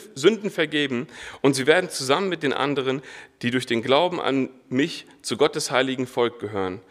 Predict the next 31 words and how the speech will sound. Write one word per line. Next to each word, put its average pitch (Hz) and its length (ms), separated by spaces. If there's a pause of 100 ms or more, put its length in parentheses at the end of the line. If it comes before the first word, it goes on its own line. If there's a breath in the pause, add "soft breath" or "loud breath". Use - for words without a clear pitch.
(260 soft breath)
ein 113 140
ewiges 156 460
Erbe 123 260
erhalten.“ 107 540 (680 loud breath)
Angesichts 190 460
dieser 247 180
Erscheinung 185 480
vom 131 180
Himmel, 151 220
König 123 320
Agrippa, 131 500 (580 loud breath)
gab 202 240
es 185 160
für 175 120
mich 175 220
nur 120 160
eins. 113 500
Ich 120 120
gehorchte 180 480
dem, 190 340 (280 loud breath)
was 131 180
mir 156 140
gesagt 147 460
worden 107 260
war 117 120
und 127 100
verkündete 196 440
die, 160 100
die 135 200
Botschaft 160 560
Jesu 147 380